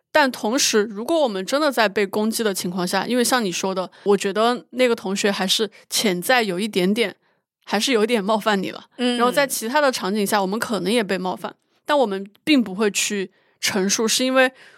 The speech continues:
Speaker 1: 我们确实跟他们说不着。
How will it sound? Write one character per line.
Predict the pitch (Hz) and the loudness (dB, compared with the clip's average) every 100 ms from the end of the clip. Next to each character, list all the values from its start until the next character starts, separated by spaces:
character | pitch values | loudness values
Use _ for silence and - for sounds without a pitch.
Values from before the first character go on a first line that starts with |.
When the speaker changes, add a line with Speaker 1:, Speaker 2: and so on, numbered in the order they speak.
| _ | _
Speaker 1:
我 | - 202 | 2 2
们 | 190 | 2
确 | 180 277 | 2 2
实 | 254 196 | 2 0
跟 | 196 | -2
他 | 196 202 | 0 0
们 | 196 190 214 _ _ _ _ _ _ | 2 0 -2 _ _ _ _ _ _
说 | - - 302 | -6 -2 0
不 | |
着。 | 294 196 208 | 2 2 2